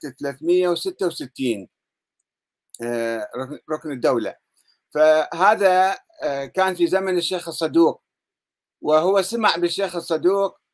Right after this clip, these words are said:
وطالبه أن يأتي إليه، وعقد علاقات معه وحوارات في،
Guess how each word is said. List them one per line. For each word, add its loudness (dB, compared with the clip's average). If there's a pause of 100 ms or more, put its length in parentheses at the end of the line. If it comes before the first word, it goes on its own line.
وطالبه -2 (680)
أن -4
يأتي -4
إليه، 0
وعقد -4
علاقات -2
معه -2
وحوارات 0
في، -6